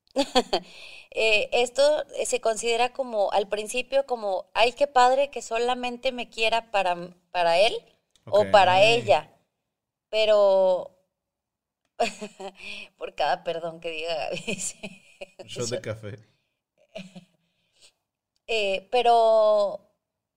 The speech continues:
Speaker 1: ya después se vuelve como difícil, ¿no? Porque ya no, no puedes hacer nada en tu vida si no es como con la aprobación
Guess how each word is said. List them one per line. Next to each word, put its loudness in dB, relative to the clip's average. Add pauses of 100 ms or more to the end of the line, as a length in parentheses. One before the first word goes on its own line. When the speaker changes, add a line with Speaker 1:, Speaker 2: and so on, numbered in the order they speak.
(320)
Speaker 1:
ya 8
después 0
se 2
vuelve 2
como -2
difícil, -8
¿no? -16
Porque -8
ya 6
no, -6 (460)
no -12
puedes 2
hacer -4 (180)
nada 2
en -12
tu -8
vida -4
si -10
no -2
es -2
como -8
con -2
la 2
aprobación -2